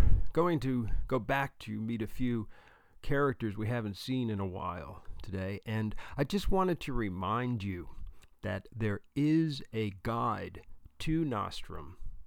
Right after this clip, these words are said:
on the website. There are about six thousand four hundred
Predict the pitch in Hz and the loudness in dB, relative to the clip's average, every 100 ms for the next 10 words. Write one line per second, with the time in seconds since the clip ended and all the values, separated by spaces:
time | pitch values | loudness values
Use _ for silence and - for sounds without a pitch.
0 | - 101 101 113 123 127 135 123 - - | -10 -6 -2 -2 -2 -2 -2 -4 -8 -10
1 | - - - - - - - 110 110 131 | -12 -16 -16 -16 -18 -14 -2 0 0 0
2 | 139 139 139 113 135 143 113 - 170 - | 0 0 -2 -4 -2 -2 -4 -8 -8 -2
3 | 143 135 120 131 123 - 143 127 127 120 | -2 -2 -2 -6 -6 0 2 2 0 -2
4 | 120 | -4